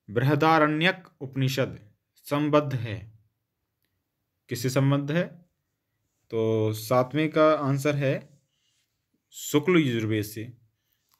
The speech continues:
क्योंकि बृहदारण्यक जो उपनिषद है शुक्ल यजुर्वेद का आखिरी खंड है।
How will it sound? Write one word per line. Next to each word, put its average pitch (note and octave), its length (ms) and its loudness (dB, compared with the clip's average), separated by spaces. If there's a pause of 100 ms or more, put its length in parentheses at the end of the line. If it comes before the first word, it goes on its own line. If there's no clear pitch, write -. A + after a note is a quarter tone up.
(220)
क्योंकि B2 440 -2
बृहदारण्यक C#3 880 -2
जो D3+ 160 -2
उपनिषद C3 340 -2
है B2 440 -8 (800)
शुक्ल E3 340 -2
यजुर्वेद C3 500 2
का F#3 460 -6
आखिरी C#3 340 0
खंड B2 260 -6
है। G#2 280 -12